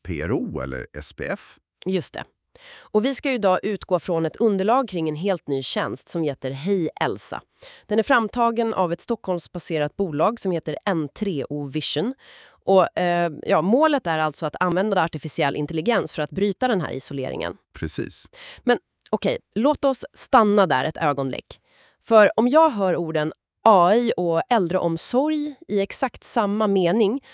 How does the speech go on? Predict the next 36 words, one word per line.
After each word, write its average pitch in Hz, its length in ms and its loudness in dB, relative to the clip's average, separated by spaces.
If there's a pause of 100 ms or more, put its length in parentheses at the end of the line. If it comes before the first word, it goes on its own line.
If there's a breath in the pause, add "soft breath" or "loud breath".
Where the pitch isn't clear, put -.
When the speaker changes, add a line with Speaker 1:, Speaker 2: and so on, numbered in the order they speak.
(420 loud breath)
Speaker 2:
då, 226 320 2 (920)
då 247 140 2
ringer 233 240 2
verkligen 160 380 -2
alla 180 260 4
mina 143 180 0
varningsklockor. 147 760 -4 (280)
Speaker 1:
Ja, 113 100 0
det 165 160 -2
är 175 40 0
en 151 80 2
ryggmärgsreflex 104 1040 -2
hos 92 140 -8
de 92 120 -4
flesta. - 400 -6
Speaker 2:
Ja, 190 140 4
men 202 120 2
eller 202 180 4
hur? 214 280 2 (260 loud breath)
Man 233 180 2
ser 277 160 4
ju 254 120 4
direkt 196 260 0
framför 196 360 -2
sig 170 200 0
hur 170 100 0
vi 156 100 -4
ska - 160 -6
liksom 151 240 -6
parkera 220 540 0
våra 180 180 2
föräldrar 151 540 -2
framför 156 360 -4
massa 156 240 -4
blinkande 160 540 -2
skärmar. 190 640 2